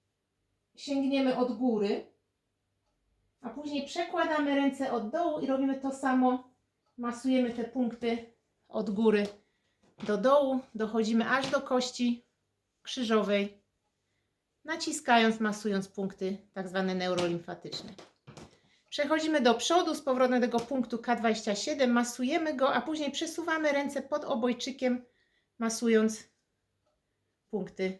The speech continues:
pod obojczykiem. Aż do samego końca. Środkiem mostka masujemy punkty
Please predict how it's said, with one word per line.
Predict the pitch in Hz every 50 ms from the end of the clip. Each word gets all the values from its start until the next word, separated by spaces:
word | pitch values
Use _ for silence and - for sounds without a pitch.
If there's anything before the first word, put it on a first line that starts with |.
| _ _ _ _ _ _ _ _
pod | - 180 -
obojczykiem. | - 165 - 160 156 - - 165 - - - 185 - _ _ _ _ _ _ _ _ _ _ _ _ -
Aż | 320 320 302 -
do | 220 208
samego | 208 - 202 185 175 170 180 156 151
końca. | - - - - _ _ _ _ _ _ _ _ _ _ _ _ _ _ _ _ _ _ _ _
Środkiem | - - - 262 269 285 285 - 269 226 214
mostka | 220 240 311 - - - 262 247
masujemy | 233 233 226 226 - 247 247 240 233 233 233 233 226 226 - _ _ _ _ _ _ _ _ _ _ _ -
punkty | 208 202 196 - - 202 196 196 190